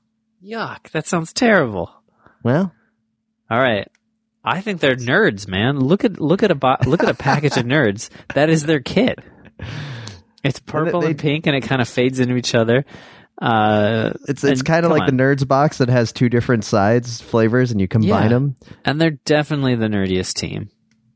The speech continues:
Speaker 2: Yes,
Speaker 1: I
Speaker 2: yes,
Speaker 1: think
Speaker 2: they,
Speaker 1: we've,
Speaker 2: they're,
Speaker 1: I
Speaker 2: they
Speaker 1: think
Speaker 2: have a
Speaker 1: they've
Speaker 2: high glasses, glasses ratio on that
Speaker 1: Yeah,
Speaker 2: team.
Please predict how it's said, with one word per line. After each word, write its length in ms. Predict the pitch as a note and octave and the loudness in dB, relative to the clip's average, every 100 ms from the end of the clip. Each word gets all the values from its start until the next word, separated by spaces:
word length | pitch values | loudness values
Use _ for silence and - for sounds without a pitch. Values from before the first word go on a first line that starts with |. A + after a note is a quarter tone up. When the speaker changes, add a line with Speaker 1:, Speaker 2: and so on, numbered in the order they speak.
| _ _ _ _ C3 - | _ _ _ _ -12 0
Speaker 2:
Yes, 480 | A2 D#2 - - - | 0 0 -6 -8 -12
Speaker 1:
I 60 | _ | _
Speaker 2:
yes, 180 | G#2+ G2+ | -4 -2
Speaker 1:
think 120 | A2 | -2
Speaker 2:
they, 60 | G2 | 0
Speaker 1:
we've, 120 | G#2 | 0
Speaker 2:
they're, 140 | A2 A2 | 0 0
Speaker 1:
I 100 | A2+ | 0
Speaker 2:
they 120 | A2+ | 0
Speaker 1:
think 140 | C3+ A2+ | 0 0
Speaker 2:
have 60 | |
a 40 | A#2 | 0
Speaker 1:
they've 60 | |
Speaker 2:
high 180 | A#2 A#2+ | 2 0
glasses, 640 | A2 A2 G#2+ G#2+ G#2 F#2+ F2+ | 0 0 0 0 -2 -4 -4
glasses 460 | - G2 G2+ F#2+ | 0 0 0 -2
ratio 580 | F#2 F#2+ - E2 D#2+ F#2 - | -2 -4 -4 -6 -8 -10 -16
on 160 | E2+ | -16
that 100 | F2+ | -2
Speaker 1:
Yeah, 220 | A2+ F#2+ F#2 | 0 0 -2
Speaker 2:
team. 380 | - - - | -8 -14 -18